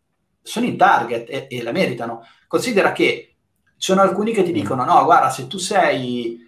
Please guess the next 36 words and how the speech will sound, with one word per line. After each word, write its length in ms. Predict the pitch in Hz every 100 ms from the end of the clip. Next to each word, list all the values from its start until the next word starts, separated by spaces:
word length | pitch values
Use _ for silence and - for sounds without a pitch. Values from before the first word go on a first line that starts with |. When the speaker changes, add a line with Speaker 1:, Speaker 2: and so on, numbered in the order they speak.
| _ -
Speaker 1:
eh, 240 | 127 120
un, 320 | 123 131 131 135
un'autorità 1500 | 131 131 131 131 131 127 127 123 123 120 127 131 131 127 143
in 100 | 135
un 100 | 135
settore, 760 | - 131 - 120 143 139 127
sei 160 | 127 131
conosciuto, 580 | 131 135 131 151 135 131
eccetera, 480 | - 170 175 175 165
tu 100 | 202
non 100 | 135
devi 180 | 143 139
parlare 380 | 113 117 110
con 100 | -
la 60 | 107
gente, 400 | 107 104 98 113
eh, 40 |
no? 220 | 107 - 151
La 100 | 113
gente 260 | 196 175
non 140 | 151 143
deve 180 | 123
arrivare 300 | 117 113 107
a 40 | -
te, 180 | - -
devono 200 | 127 131
arrivare 260 | 139 147
alla 100 | 143
tua 100 | -
segretaria 720 | 135 143 135 131 147 180 185 147
o 40 |
alla 100 | 135
segretaria 500 | 135 - 135 165 180
della 140 | - 117
tua 100 | -
segretaria." 560 | - 117 - 117 -